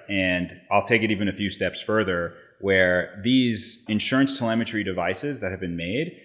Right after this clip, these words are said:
they've been optimized for a single use case. We care, we're gonna get the five data points that we care about, which is usually, I, I can't, I'm not gonna remember them all, but it's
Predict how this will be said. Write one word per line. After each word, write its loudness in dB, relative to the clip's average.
they've 2
been 0
optimized 0
for -10
a -8
single -4
use -6
case. -14
We -2
care, 4
we're -2
gonna 0
get 0
the -10
five -2
data 0
points -8
that -18
we -10
care -2
about, -6
which -8
is -4
usually, 0
I, 4
I -6
can't, -4
I'm -2
not 2
gonna -2
remember 0
them -2
all, 2
but -4
it's -10